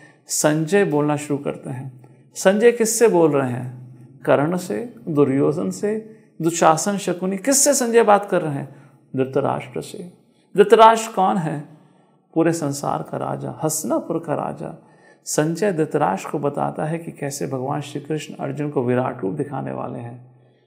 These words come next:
और बड़े ही मज़े की बात है, सोचने वाली बात है, अभी जब हम विराट रूप का आगे दर्शन देखेंगे, तो उस दर्शन में देखने को मिलता है, अर्जुन बताते हैं, "प्रभु, मैं आपके इस विराट रूप में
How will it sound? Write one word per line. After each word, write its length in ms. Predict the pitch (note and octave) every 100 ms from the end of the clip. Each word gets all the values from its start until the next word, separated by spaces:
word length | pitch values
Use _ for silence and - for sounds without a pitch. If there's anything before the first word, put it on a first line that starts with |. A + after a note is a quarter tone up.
| _
और 100 | C3+
बड़े 220 | B2+ D3+
ही 140 | F3+ G3
मज़े 320 | C#3+ C3+ D3+
की 140 | D3+
बात 260 | C#3 C#3+ D3+ -
है, 160 | D3+ -
सोचने 380 | G3 G#3 G#3
वाली 240 | D#3+ C#3 C#3
बात 340 | C3 D#3+ -
है, 240 | D3+ D3 - - - - - -
अभी 180 | E3 G3
जब 180 | F#3
हम 100 | F#3
विराट 340 | F3+ D#3+ D#3+ D#3+
रूप 140 | F#3
का 80 | F3
आगे 200 | D#3 D#3
दर्शन 360 | C#3+ C#3+ D#3+ C#3+
देखेंगे, 580 | C#3 C#3+ E3 F3+ D#3+
तो 160 | D3+ D#3
उस 140 | C3+
दर्शन 320 | C3+ C#3 - D#3
में 100 | C#3
देखने 280 | C#3+ C#3+
को 100 | D3
मिलता 320 | C#3+ C3+ C3+ D3+
है, 380 | E3+ D3+ C#3+ - - - -
अर्जुन 300 | D#3+ D#3+ F#3+
बताते 380 | F3 F3 E3 F3+
हैं, 120 | G3
"प्रभु, 360 | G3+ G3 A3+ A3+
मैं 200 | G#3 F#3+
आपके 380 | G3 B3 B3 A3
इस 100 | G3+
विराट 460 | F#3+ F#3+ G#3+ G#3+
रूप 180 | A3 B3 A#3+
में 300 | G#3 F3+